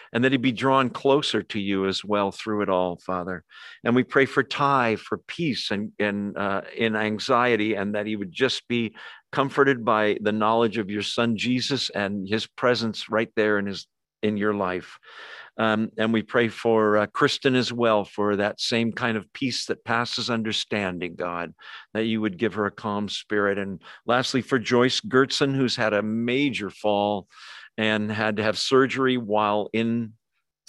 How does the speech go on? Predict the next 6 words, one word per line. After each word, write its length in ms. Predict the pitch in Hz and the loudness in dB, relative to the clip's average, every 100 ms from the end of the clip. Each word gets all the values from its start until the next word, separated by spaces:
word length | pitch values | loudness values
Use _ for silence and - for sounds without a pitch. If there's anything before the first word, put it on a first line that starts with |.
| - - | -10 -2
uh, 380 | 101 98 101 85 - 80 - | 0 2 0 -2 -8 -12 -2
Colorado 760 | 120 117 117 131 143 98 85 - - | 2 4 4 4 4 2 -2 -12 -2
on 140 | 107 | 0
her 120 | 107 107 | 2 2
leg. 400 | 113 120 120 110 | 4 4 2 0
And 260 | 95 90 | -4 -6